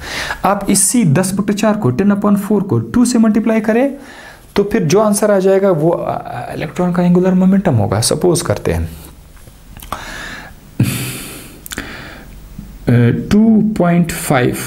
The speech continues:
इसका आंसर आ जाता था पहले orbit में जब आपने वन लगाया था।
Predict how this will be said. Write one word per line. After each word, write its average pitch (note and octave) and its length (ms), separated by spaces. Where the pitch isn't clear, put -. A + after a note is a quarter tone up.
इसका - 260
आंसर A#2 320
आ G#2 100
जाता G#2 340
था C3+ 340
पहले B2+ 240
orbit - 460
में G2 100
जब C3+ 100
आपने A#2+ 200
वन A2 120
लगाया - 280
था। - 200